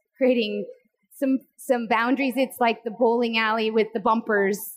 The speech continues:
That's what you need to do. But there's gonna be negativity, and your goal is to turn that negativity into super fans. And it, it happens, and it's unbelievable when it does.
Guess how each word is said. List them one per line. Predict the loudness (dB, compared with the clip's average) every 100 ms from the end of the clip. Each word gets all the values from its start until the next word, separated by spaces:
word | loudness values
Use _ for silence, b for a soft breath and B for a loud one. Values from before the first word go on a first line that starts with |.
| -2
That's | -2 -2
what | -2
you | 0
need | 0 -2 -4
to | -4
do. | 2 2 2 -4 b b b
But | -2 0 0
there's | -2 -2
gonna | 0 2 0
be | 0 0 0 -2 -6 -12 -2
negativity, | 0 0 0 0 0 2 2
and | 0 -4 -10 _ -2
your | 2 2 0 -2 2
goal | 2 4 0 -2 0
is | 0 0 -2 -8
to | -4
turn | -2 0
that | 0
negativity | 0 0 0 0 -2 -2 -2 -2
into | -4 -6 0 0 0 -4 -4
super | -2 0
fans. | 2 2 2 -2 -8 -2
And | 0 0
it, | 2
it | 0 0 -4
happens, | -2 -2 -2 -4
and | -6
it's | -6 -2
unbelievable | 0 2 0 -2 2 2
when | 2 -2
it | -4
does. | 0 2 0